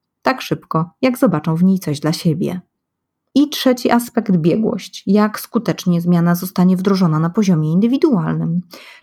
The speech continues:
Czyli ona jest pochodną oczywiście tych dwóch pierwszych kroków, czyli zasięgu i szybkości, ale też wiedzy i umiejętności. I tutaj kłaniają się wszelkie programy, które dostarczają wiedzę i umiejętności.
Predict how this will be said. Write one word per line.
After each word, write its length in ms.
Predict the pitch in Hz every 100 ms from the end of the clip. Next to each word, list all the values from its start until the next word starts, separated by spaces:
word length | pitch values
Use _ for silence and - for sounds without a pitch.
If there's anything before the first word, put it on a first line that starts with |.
| _
Czyli 540 | - 233 190 180 208 233 - _ -
ona 140 | 247 262
jest 160 | 262
pochodną 320 | 226 226 208
oczywiście 360 | 208 208 196 202
tych 140 | 196
dwóch 220 | 180 185 -
pierwszych 640 | 175 170 175 - - -
kroków, 340 | 202 202 185 -
czyli 180 | 175
zasięgu 460 | 170 170 - 165 170
i 20 |
szybkości, 600 | 156 180 - 277 269 -
ale 260 | - 294 240
też 320 | - 170 - _ _ -
wiedzy 440 | 180 208 185 165
i 140 | 160 160
umiejętności. 760 | 160 160 160 175 160 156 - -
I 40 |
tutaj 260 | 170 160 156
kłaniają 380 | 170 165 160
się 140 | 170 175
wszelkie 360 | - 208 202
programy, 540 | 175 165 156 156 156 180 _ - - _
które 420 | - - 196 180 170
dostarczają 840 | 165 202 - 180 - 147 151 147
wiedzę 360 | 151 143 151 143
i 60 |
umiejętności. 840 | - - - - 151 165 - -